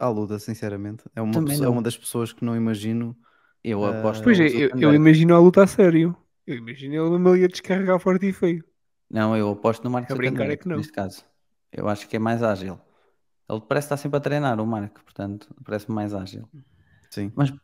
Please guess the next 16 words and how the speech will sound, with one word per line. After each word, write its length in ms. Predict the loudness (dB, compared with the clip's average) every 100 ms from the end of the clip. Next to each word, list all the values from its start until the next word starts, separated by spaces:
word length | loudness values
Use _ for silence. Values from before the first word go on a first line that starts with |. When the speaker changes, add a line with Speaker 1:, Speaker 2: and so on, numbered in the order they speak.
| -4
Speaker 2:
mas 200 | 0 0
pronto, 240 | 0 -2
se 60 | -2
calhar, 300 | 0 2 2
não 180 | 0 -2
sei 180 | -2
se 80 | -4
foi 120 | -2
isto 140 | -4 -6
que 80 | -8
desencadeou 480 | -4 -4 -4 -4
ou 60 | -4
não, 320 | -2 -2 -4 -4
mas 220 | -4 -4
a 80 | -4
Meta 560 | -2 -2 -2 -4 -6